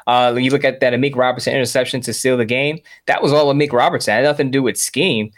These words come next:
That's just Amik Robertson wanted that football, and he, he felt like, "Look, I either I intercept this football, this guy catches it, scores a touchdown, and we lose." So Amik just wanted it that much more. One thing I will say about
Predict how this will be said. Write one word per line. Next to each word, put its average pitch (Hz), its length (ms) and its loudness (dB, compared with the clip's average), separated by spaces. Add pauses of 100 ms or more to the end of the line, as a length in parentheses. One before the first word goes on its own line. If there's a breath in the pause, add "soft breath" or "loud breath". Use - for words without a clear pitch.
(160 soft breath)
That's 156 180 0
just 143 220 0
Amik 139 240 -2
Robertson 127 500 0
wanted 120 200 2
that 113 180 -2
football, 117 460 0
and 107 100 -2
he, 117 260 -6
he 117 120 -18
felt 117 200 0
like, 113 200 0
"Look, 127 280 0
I 98 280 -4
either 120 340 0
I 123 140 0
intercept 139 320 -4
this 139 120 -6
football, 147 420 2
this 117 160 -2
guy 127 340 0 (300 loud breath)
catches 135 340 -2
it, 131 180 -2 (140)
scores 131 280 0
a 120 60 -8
touchdown, 127 440 -2
and 110 60 -4
we 113 120 -4
lose." 120 360 0
So 117 300 0 (420 soft breath)
Amik 131 320 0
just 117 180 -2
wanted 123 340 0
it 107 160 -2
that 113 240 -2
much 113 340 -2
more. 110 340 0 (280 loud breath)
One 180 180 2
thing 208 140 0
I 175 80 4
will 151 180 4
say 151 200 0
about 127 480 0